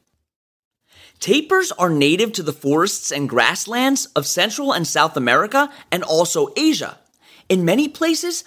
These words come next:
they're the region's largest land mammal. Tapirs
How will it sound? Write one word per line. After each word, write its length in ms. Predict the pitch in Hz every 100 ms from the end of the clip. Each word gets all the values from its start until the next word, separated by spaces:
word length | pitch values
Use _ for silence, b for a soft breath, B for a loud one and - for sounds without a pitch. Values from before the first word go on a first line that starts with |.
| b b
they're 200 | 190 320
the 100 | 320
region's 540 | 208 180 175 196 185 -
largest 640 | 117 123 151 180 240 - -
land 380 | 139 269 302 180
mammal. 400 | 123 101 - - _ _ _ _ b b b b
Tapirs 480 | 180 311 330 370